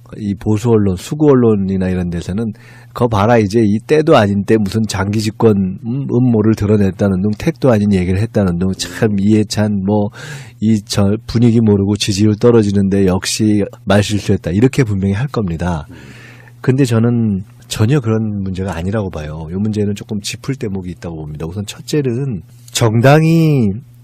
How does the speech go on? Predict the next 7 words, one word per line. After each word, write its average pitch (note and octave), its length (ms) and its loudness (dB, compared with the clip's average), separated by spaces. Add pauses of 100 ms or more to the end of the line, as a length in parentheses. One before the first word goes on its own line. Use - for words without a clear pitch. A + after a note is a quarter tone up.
(280)
권력을 A2+ 420 2
끊임없이 C#3+ 380 -2
창출하려고 C3 640 -2
하는 A2+ 260 -4
것이 G#2+ 260 -4
당연한 G#2+ 380 -2
자기 F#2+ 460 -6